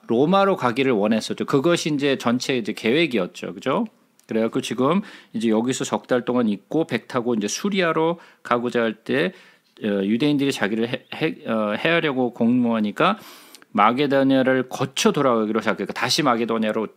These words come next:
이쪽으로 올라간 거죠. 그래서 거기서 이제, 어, 이제 그 사도 바울의 이제 삼 차 이제 여행을 이제 준비하는 거죠. 자, 그래서 여기서 이제 삼 절까지가,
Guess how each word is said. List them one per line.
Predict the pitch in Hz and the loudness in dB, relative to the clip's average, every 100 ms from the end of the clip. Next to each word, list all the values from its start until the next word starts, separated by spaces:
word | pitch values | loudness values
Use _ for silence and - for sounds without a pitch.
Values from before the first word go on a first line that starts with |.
| - 107 | -12 -10
이쪽으로 | - 120 110 | -6 -4 -2
올라간 | 101 107 95 90 | 0 0 -2 -6
거죠. | 82 - 151 240 | -8 -4 -2 -2
그래서 | - 101 107 - - - _ | -6 -6 -6 -6 -18 -20 _
거기서 | - 110 120 113 139 160 - 113 | -6 -2 -2 0 0 0 -2 -6
이제, | 110 110 101 - _ _ _ | -2 -2 -2 -8 _ _ _
어, | 101 98 95 95 92 - - _ _ _ - _ _ _ _ _ - | -8 -8 -6 -8 -10 -14 -20 _ _ _ -16 _ _ _ _ _ -8
이제 | 107 - - _ _ _ | -8 -8 -12 _ _ _
그 | 110 98 92 92 92 95 - | -6 -4 -4 -4 -6 -10 -12
사도 | - - 160 151 | -6 -4 -2 0
바울의 | 131 117 107 | 0 0 -2
이제 | 104 | -4
삼 | - 190 | -4 -4
차 | 185 - 170 160 - - | -4 0 2 2 -2 -6
이제 | 113 113 117 - - 110 | -6 -4 -4 -10 -10 -2
여행을 | 113 135 143 117 104 | 0 2 2 0 -2
이제 | 92 98 92 - | -6 -8 -10 -14
준비하는 | - 127 131 104 87 | -2 0 0 0 -4
거죠. | 80 117 214 - _ _ _ _ _ _ _ _ - - | -6 -4 -6 -8 _ _ _ _ _ _ _ _ -18 -12
자, | - 110 | -6 -2
그래서 | 123 127 139 - - - - | 0 2 0 -2 -12 -16 0
여기서 | 123 160 175 190 | 2 2 2 2
이제 | 160 | 2
삼 | 151 - 202 208 | 0 0 2 2
절까지가, | 208 196 185 180 151 - 143 143 135 185 262 | 2 2 0 0 -2 -2 -6 -4 0 2 2